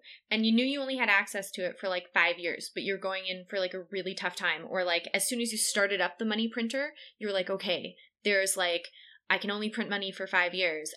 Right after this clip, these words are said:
and then the money printer is just gonna, like, go bust and I can't get another one," or whatever.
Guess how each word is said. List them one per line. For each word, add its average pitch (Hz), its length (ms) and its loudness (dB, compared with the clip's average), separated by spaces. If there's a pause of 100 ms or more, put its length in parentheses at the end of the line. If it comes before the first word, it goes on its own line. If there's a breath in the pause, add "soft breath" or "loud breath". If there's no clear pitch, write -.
and 185 180 -2
then 170 400 -4
the 190 60 -2
money 175 260 -2
printer 175 260 -8
is 165 120 -8
just 160 180 -6
gonna, 175 160 -2
like, 165 180 -2
go 165 140 2
bust 160 320 -4
and 160 80 -10
I 156 80 -6
can't 151 240 -4
get - 80 -12
another 143 300 -8
one," 104 120 -8
or - 80 -8
whatever. - 380 -6